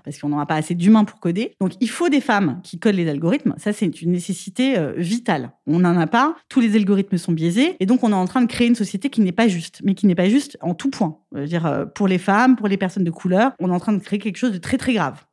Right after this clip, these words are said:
C'est-à-dire que aujourd'hui, ça, il faut que ça cesse. Donc, il nous en faudra. Mais il faudrait peut-être arrêter de penser que ce n'est que dans la fonction de code algorithmique que ça va se passer. On pourrait réfléchir ces algorithmes avec des gens qui viennent des sciences sociales, qui viennent, et là où sont les femmes, en plus. Donc, je vous donne un exemple.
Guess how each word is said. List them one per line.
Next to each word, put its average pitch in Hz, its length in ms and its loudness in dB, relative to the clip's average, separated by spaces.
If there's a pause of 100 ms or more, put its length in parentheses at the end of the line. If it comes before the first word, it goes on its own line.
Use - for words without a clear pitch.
(180)
C'est-à-dire 185 380 -2
que 185 420 -2
aujourd'hui, 185 360 0
ça, 247 160 0
il 226 40 2
faut 202 120 -2
que - 40 -18
ça 220 120 -2
cesse. - 320 -14
Donc, 165 180 -4
il 233 80 6
nous 226 160 6
en 233 80 4
faudra. 196 520 -2
Mais 262 220 6
il 262 80 2
faudrait 240 280 2
peut-être 240 500 -4
arrêter 247 320 2
de 311 60 -4
penser 254 360 -2
que 247 140 -2
ce 214 160 -4
n'est 196 220 0
que 320 280 2
dans 247 120 0
la 190 100 2
fonction 254 380 0
de 208 80 2
code 240 280 0
algorithmique 220 600 0
que 175 100 -6
ça 165 140 -4
va 160 100 -2
se 165 60 -10
passer. 190 280 -4 (440)
On 214 80 0
pourrait 247 220 2
réfléchir 320 500 0
ces 233 160 -2
algorithmes 202 460 0
avec 180 200 -4
des 190 140 0
gens 254 140 2
qui - 200 -8
viennent 226 160 0
des 208 80 0
sciences 180 260 -6
sociales, 220 420 -2
qui 240 100 -14
viennent, 202 160 -4
et - 80 -2
là 285 160 4
où 294 80 2
sont 269 160 2
les 285 80 2
femmes, 311 200 -2
en - 80 -8
plus. - 300 -8 (520)
Donc, 214 100 4
je 208 80 2
vous 240 60 2
donne 311 140 4
un 277 100 6
exemple. 185 380 0